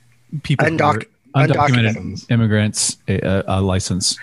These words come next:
Speaker 1: Yeah.
Speaker 2: Yeah, it was really, it was really, I mean, while, while agriculture is predominantly, uh, immig-, uh, immigrant workforce,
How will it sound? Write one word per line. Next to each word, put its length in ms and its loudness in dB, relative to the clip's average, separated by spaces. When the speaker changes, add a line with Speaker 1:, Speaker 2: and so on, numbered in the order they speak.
Speaker 1:
Yeah. 80 -2
Speaker 2:
Yeah, 140 2
it 40 -2
was 160 0
really, 240 4
it 60 0
was 160 2
really, 340 2
I 60 -2
mean, 320 0
while, 420 2
while 580 0
agriculture 680 2
is 120 -2
predominantly, 1120 -2
uh, 180 -4
immig-, 320 -4
uh, 140 0
immigrant 400 -4
workforce, 640 -4